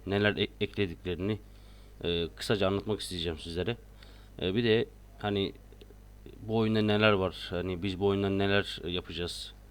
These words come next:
ne gibi yerlere varacağız, işte alacağımız itemler nedir gibi sorularınıza, e, yardımcı olmaya çalışacağım bu, bu videoda.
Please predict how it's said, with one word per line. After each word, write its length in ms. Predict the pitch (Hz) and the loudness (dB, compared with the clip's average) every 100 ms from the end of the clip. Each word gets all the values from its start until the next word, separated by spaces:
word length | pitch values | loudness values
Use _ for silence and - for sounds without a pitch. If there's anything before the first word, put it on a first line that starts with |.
| - | -4
ne 140 | 101 | -2
gibi 360 | 98 95 92 - | 0 0 0 0
yerlere 520 | 95 95 92 92 76 | 0 2 2 0 0
varacağız, 460 | 92 85 85 85 - | -2 -4 -4 -4 -8
işte 280 | - 90 87 - - - - - | -6 -4 -4 -6 -20 -20 -10 0
alacağımız 440 | 101 92 101 92 | 0 2 0 0
itemler 280 | 101 98 95 | 0 0 0
nedir 580 | 90 101 92 - - - - | 0 0 0 -4 -6 -10 -14
gibi 260 | 95 90 87 - - - - | -8 -6 -6 -10 -20 -20 -8
sorularınıza, 720 | - 117 98 90 85 92 110 - - - - - - - | 0 2 2 0 0 0 -2 -4 -20 -20 -20 -20 -14 -6
e, 260 | 78 65 52 50 - - - - - | -4 -4 -8 -12 -18 -20 -20 -18 -2
yardımcı 500 | 107 107 98 98 95 | 2 2 2 0 0
olmaya 180 | 92 104 | 0 0
çalışacağım 540 | 101 92 87 95 87 | -2 -4 -2 -2 -2
bu, 140 | 85 - | -6 -10
bu 220 | 90 95 90 | -6 -4 -4
videoda. 400 | 82 87 107 | -4 -2 -2